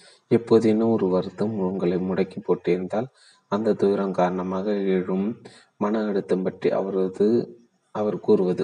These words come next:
உங்களுக்கு புரிந்திருக்கும். ஆனால் எனக்கு ஒரு நான்கு வயது மகனும் இருந்தான். அதற்காக நான் கடவுளுக்கு நன்றி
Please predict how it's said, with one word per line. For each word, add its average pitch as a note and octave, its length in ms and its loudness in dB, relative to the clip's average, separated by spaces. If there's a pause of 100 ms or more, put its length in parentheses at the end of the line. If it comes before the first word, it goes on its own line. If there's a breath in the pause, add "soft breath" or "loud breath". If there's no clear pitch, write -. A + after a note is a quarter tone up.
உங்களுக்கு F#2 400 0
புரிந்திருக்கும். F2+ 800 -2 (500 loud breath)
ஆனால் A2+ 300 -2
எனக்கு G#2 360 -2
ஒரு F#2+ 180 2
நான்கு G#2 340 -2
வயது G2+ 280 0
மகனும் F#2+ 440 -4
இருந்தான். F#2 460 -4
அதற்காக G2 580 -4
நான் F#2+ 240 -6
கடவுளுக்கு F2 520 -4
நன்றி F2 360 -2